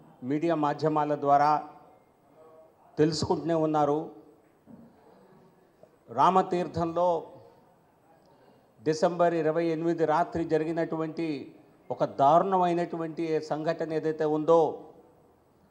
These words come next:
ప్రపంచవ్యాప్తంగా హిందువులందరినీ కలిసివేసింది. ఇటువంటి సంఘటనలు గత ఇరవై నెలల్లో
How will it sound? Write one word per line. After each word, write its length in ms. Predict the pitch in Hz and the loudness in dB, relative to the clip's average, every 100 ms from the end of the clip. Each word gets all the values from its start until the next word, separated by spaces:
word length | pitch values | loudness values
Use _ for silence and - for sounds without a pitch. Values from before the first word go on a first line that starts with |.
| _ _ _ _ _ _ _ _ _ _ _ _ - | _ _ _ _ _ _ _ _ _ _ _ _ -4
ప్రపంచవ్యాప్తంగా 920 | 156 185 165 170 170 175 180 165 170 170 127 | -2 -2 -4 -2 0 0 -2 -2 0 0 -2
హిందువులందరినీ 880 | 151 170 185 170 170 175 170 170 170 160 | -2 2 2 2 -2 -2 -2 -2 -6 -4
కలిసివేసింది. 720 | 156 175 160 156 160 151 160 165 - - - _ _ _ _ _ _ _ - 151 | -6 -2 0 0 0 -2 -6 -8 -16 -20 -20 _ _ _ _ _ _ _ -10 -4
ఇటువంటి 400 | 202 196 202 202 - | -2 -2 -2 -4 -2
సంఘటనలు 540 | 170 175 196 196 190 190 | -6 -2 -4 -2 -4 -2
గత 120 | 170 175 | -4 -2
ఇరవై 180 | 165 185 180 | -4 -2 -2
నెలల్లో 400 | 175 196 185 196 | 0 0 4 4